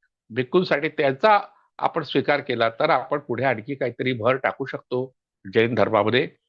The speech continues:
म्हणून त्यांचे वडील जेव्हा मरण पावले, राजा सिद्धार्थ यांचा मृत्यू झाला, त्या मृत्यूनंतर त्यांना असं वाटलं की आपण काही, अ,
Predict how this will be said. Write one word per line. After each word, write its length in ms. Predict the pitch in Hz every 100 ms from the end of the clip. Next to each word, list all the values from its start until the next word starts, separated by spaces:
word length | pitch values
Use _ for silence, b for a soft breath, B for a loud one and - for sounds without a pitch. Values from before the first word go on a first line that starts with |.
| _ -
म्हणून 400 | 117 131 185 226
त्यांचे 340 | 180 165 -
वडील 360 | 190 160 214 226
जेव्हा 260 | 196 165 143
मरण 140 | 143
पावले, 340 | 120 101 87 - _ _ -
राजा 360 | 110 110 123 151
सिद्धार्थ 460 | 147 123 135 131
यांचा 240 | 127 120 131
मृत्यू 360 | 113 104 -
झाला, 340 | 156 123 101 - _ _ _ _ -
त्या 120 | 151
मृत्यूनंतर 680 | 139 123 - 196 151 139 151
त्यांना 300 | 135 123 131
असं 200 | 127 143
वाटलं 280 | 123 123
की 160 | 110 117
आपण 300 | 101 - 117
काही, 340 | 117 107 120 - _ _ _
अ, 60 | -